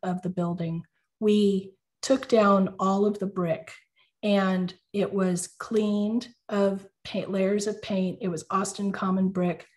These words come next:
Uh, it was cleaned off site and then relaid on the, uh, after we installed a, uh, vapor barrier on the exterior sheathing. On the right-hand side here,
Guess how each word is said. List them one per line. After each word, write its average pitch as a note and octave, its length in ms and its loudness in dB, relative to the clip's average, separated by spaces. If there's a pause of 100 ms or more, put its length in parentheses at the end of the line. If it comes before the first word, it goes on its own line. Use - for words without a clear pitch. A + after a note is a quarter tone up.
(380)
Uh, F#3 320 2
it G3+ 80 -2
was F#3 160 0
cleaned A3 400 2
off G3+ 220 2
site G3+ 460 0 (100)
and G3+ 200 0
then F#3 400 0
relaid F#3+ 840 0
on F#3 220 -2
the, F#3 120 -4 (400)
uh, F3+ 280 -2 (120)
after G3+ 380 0
we G3 340 0
installed F#3+ 760 -2 (360)
a, F3 560 -2 (100)
uh, F3+ 300 -6 (100)
vapor G#3+ 320 2
barrier F3 640 -2 (240)
on G3+ 200 4
the F#3 160 2
exterior F3+ 600 0
sheathing. F3+ 560 -4 (240)
On G3 360 2
the F#3 340 0 (380)
right-hand G3+ 440 0
side C4+ 300 -2
here, F3 420 -4